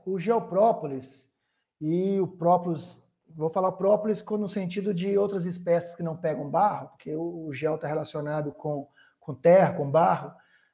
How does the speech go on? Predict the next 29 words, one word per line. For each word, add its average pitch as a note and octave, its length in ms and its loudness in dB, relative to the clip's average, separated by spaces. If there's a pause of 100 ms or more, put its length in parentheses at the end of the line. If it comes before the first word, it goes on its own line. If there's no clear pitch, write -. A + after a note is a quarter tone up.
(440)
que G3 220 4
é F#3 80 6
comum F3 320 2
nas, F3+ 240 -2
nas D#3+ 200 -2
melíponas, D#3 580 -2
abelhas D3 320 -2
do D#3+ 120 -4
gênero D3 300 -6
melípona, D#3 580 -4 (300)
mas D#3 140 -2
também D#3+ 180 -2
você D#3 80 -12
tem D3 160 -4
partamona, F3+ 920 0
você D#3 120 -10
tem D#3 240 -4
outras D3+ 300 -4
espécies. - 720 -4 (920)
O E3 80 -6
que G#3 80 2
acontece F3+ 720 4 (340)
é F#3 140 2
que, G3+ 640 0 (360)
é, E3+ 440 8
nós F3+ 220 4
estamos G3 420 -2
caminhando A#3+ 880 0
ainda, G3 640 -4